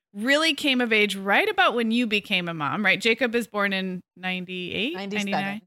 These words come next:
Speaker 1: Ni-,
Speaker 2: Ninety-seven.
Speaker 1: okay. Um, so I would say, like, that is around the dawn of, uh, I, I, browser internet, like, starting to really take hold, and email and things like
Speaker 2: Yep.
Speaker 1: that. And then when I became a mom was early two thousand eight. I was pregnant in two thousand seven,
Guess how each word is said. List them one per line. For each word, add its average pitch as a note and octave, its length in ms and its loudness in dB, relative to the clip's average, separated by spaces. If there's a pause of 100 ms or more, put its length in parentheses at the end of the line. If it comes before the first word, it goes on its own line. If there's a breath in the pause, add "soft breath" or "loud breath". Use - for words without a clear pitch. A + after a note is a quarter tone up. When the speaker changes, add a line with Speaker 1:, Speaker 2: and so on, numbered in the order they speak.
(240)
Speaker 1:
Ni-, E3 60 -20
Speaker 2:
Ninety-seven. A3 320 2
Speaker 1:
okay. G3+ 300 2 (580)
Um, A#3 300 4
so C4 240 0
I A#3 140 4
would B3+ 200 -2
say, A#3+ 240 4
like, G#3 260 0
that B3 140 2
is C4 120 0
around G#3+ 560 2
the A#3 80 2
dawn F#3 460 2
of, F3 360 0 (280)
uh, - 540 -20 (160)
I, B3 180 -6 (100)
I, A#3 120 -2
browser A#3 600 4
internet, G#3+ 600 2
like, F#3+ 160 0
starting G#3 380 2
to G#3 120 -6
really F#3 280 -2
take F#3 280 -6 (100)
hold, F#3 220 0
and G#3 180 2
email G#3+ 520 4
and G#3 120 0
things G3 220 -2
like F#3 100 -2
Speaker 2:
Yep. F3 80 0
Speaker 1:
that. D#3+ 240 4
And A3 180 4
then A3 240 2 (520)
when G#3+ 260 -2
I A3 160 4
became C4+ 340 0
a G#3 60 0
mom F#3+ 340 2
was F#3+ 300 -2 (220)
early G#3 220 4
two G#3+ 120 -2
thousand F3+ 280 0
eight. F#3+ 200 4
I D3 60 4
was E3+ 100 -2
pregnant F#3 300 -2
in F#3 80 -6
two G3 100 -4
thousand F3+ 300 -2
seven, F#3+ 400 2